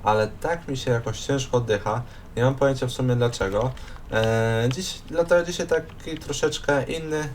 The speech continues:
na luzie materiał, bez żadnego spięcia. Dobra, jak ta maszyna w ogóle działa?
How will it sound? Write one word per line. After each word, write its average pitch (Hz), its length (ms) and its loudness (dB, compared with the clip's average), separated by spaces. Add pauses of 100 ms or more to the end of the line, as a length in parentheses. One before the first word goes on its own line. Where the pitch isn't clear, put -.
na 131 160 4
luzie 135 300 2
materiał, 123 640 6 (480)
bez 131 220 8
żadnego 120 480 4 (320)
spięcia. - 580 2
Dobra, 113 280 0
jak 123 240 2
ta 160 140 -6
maszyna 131 440 0
w 120 100 -2
ogóle 107 420 0 (140)
działa? 101 440 4